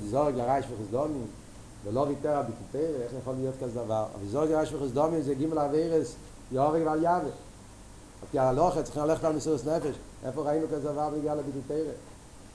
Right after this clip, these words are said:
אז חסידות מסביר ככה. יש מצוות ויש תורה. המצוות נקראים בשם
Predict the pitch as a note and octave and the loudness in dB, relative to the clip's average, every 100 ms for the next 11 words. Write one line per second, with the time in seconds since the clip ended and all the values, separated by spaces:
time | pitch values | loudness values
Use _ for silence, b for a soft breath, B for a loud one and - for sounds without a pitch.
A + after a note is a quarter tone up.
0 | - - - - - - - - - - | -18 -18 -18 -18 -18 -16 -16 -16 -14 -12
1 | F#2+ - E3+ F3+ - C3+ A2 C3 B2+ A2 | -12 -6 -2 -2 -2 -4 -2 -2 -2 -4
2 | - - - - - - D3+ - - - | -6 -12 -16 -18 -16 -12 -12 -12 -14 -16
3 | - - - - - - - - G2+ D3+ | -18 -18 -18 -18 -18 -18 -18 -14 0 4
4 | F3 - C#3 F#3 - D3+ D#3 B2 C3 B2 | 4 0 -4 -4 -4 -2 -2 0 -2 -2
5 | - A#2 G#2 F2+ F2 - - - - - | -4 -6 -6 -6 -10 -14 -16 -18 -18 -18
6 | - - - - - - - A2 B2+ F#3+ | -18 -18 -18 -18 -18 -18 -10 -4 -2 -2
7 | F#3+ D#3+ C#3 C3+ A#2+ A#2 B2 C#3 A#2+ B2 | -2 -2 -2 -2 -4 -2 -2 0 -2 -4